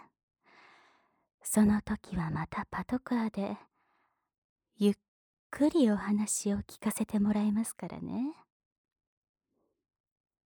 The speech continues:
あなた、この辺りに住んでいるんですよね。ちょうど私のパトロール地域なので、いつでも会えますよ。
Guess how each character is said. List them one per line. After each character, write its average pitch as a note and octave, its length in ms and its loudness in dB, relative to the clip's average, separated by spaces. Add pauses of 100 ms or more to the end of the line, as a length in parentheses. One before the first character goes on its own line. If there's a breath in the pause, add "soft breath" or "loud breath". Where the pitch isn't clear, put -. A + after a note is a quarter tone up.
(300)
あ A3 120 4
な A#3+ 140 4
た、 G3 340 -4 (1000 soft breath)
こ G#3+ 140 -2
の C4+ 180 -2
辺 E4+ 300 -2
り - 20 4
に A#3 100 2
住 B3 220 -2
ん A#3 40 0
で G#3 80 -2
い G3+ 100 -4
る G#3 100 -6
ん G3+ 60 -4
で F#3+ 100 -8
す - 140 -12
よ F3 120 -12
ね。 B3+ 340 -4 (1700)
ち - 120 -4
ょ G3+ 180 -2
う F#3+ 60 -6
ど G3 140 -4
私 F#3 400 -4
の A3 140 0
パ F#3+ 140 -10
ト A#3 140 -4
ロ C4+ 160 0
ー C4 40 0
ル C4+ 120 -2
地 C4+ 200 -6
域 A#3+ 180 -4
な G#3+ 120 0
の G3+ 120 0
で、 F#3+ 220 -4 (1000 loud breath)
い G3+ 120 6
つ - 180 2
で D#3+ 140 -2
も C#3+ 160 -4
会 F#3 220 2
え - 20 8
ま A#3+ 100 8
す - 240 -4
よ。 A#3+ 340 -2